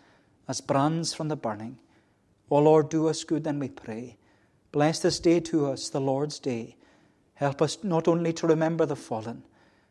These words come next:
but to remember that we worship a living Saviour, one who has defeated death, conquered the grave,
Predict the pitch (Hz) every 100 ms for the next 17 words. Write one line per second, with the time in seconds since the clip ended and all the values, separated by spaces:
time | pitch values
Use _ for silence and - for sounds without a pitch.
0 | _ _ _ - - 135 139 147 151 143
1 | 143 139 127 143 143 151 143 147 147 143
2 | 120 - 117 113 113 139 - _ _ _
3 | _ _ _ - 135 143 143 - - 151
4 | 135 127 131 113 107 - _ _ _ _
5 | _ _ - 175 143 147 135 113 117 117
6 | 117 -